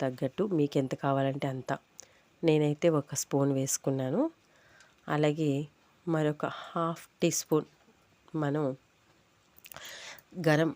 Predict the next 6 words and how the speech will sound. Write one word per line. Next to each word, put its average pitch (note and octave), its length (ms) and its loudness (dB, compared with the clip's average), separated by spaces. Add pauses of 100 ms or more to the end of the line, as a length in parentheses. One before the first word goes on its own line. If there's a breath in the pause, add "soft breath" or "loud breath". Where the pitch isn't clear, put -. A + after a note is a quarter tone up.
(140)
మసాలా C#3+ 400 2 (120)
కూడా D3+ 140 2 (180)
వేసుకోవాలి. B2+ 640 -4 (800 soft breath)
చూశారు C#3+ 440 -2
కదా, D3+ 180 2 (840 soft breath)
ఇలా D3 140 -2